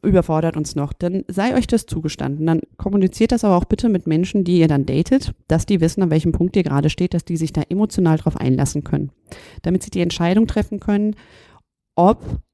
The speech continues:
dieser geringe Erfahrungswert für sie gerade das ist, was sie in ihrem Leben brauchen, oder ob sie sagen, „Nein, ey, ich bin schon so solide aufgestellt, Leute, ich möchte einfach nur eine polyamore Beziehung führen. Das ist mir grad, das ist mir zu viel Arbeit, ich habe diese Arbeit schon geleistet,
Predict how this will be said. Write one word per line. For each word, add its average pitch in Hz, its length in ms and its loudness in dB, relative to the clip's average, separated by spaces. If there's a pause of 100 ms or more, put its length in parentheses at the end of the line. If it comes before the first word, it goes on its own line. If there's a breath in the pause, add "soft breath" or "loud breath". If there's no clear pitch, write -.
(120)
dieser 175 200 -2
geringe 185 340 -2
Erfahrungswert 185 640 -4
für 165 140 0
sie 196 380 0
gerade 160 360 -4
das - 240 -8
ist, 160 140 -8
was 151 140 -2
sie 160 180 2
in 156 80 0
ihrem 147 200 0
Leben 135 220 -2
brauchen, 156 440 0
oder 170 180 4
ob 165 100 -2
sie 165 120 -2
sagen, 165 240 4
„Nein, 170 180 2
ey, 180 160 2
ich - 240 -4
bin 165 160 0
schon 165 180 -4
so 208 220 2
solide 185 360 0
aufgestellt, 160 520 -2
Leute, 160 320 0
ich - 340 -10
möchte 175 300 -2
einfach 170 320 -6
nur 180 80 -2
eine 175 80 -2
polyamore 180 600 4
Beziehung 190 440 -2
führen. 165 280 -4 (640 loud breath)
Das 185 140 -2
ist 190 140 -4
mir 190 100 -4
grad, 165 300 -4
das 202 100 -2
ist - 160 -8
mir 214 80 -2
zu - 120 -10
viel 190 160 -8
Arbeit, 180 380 2
ich - 140 -8
habe 190 100 -4
diese 170 240 -6
Arbeit 156 240 -2
schon 156 160 -6
geleistet, 151 600 -4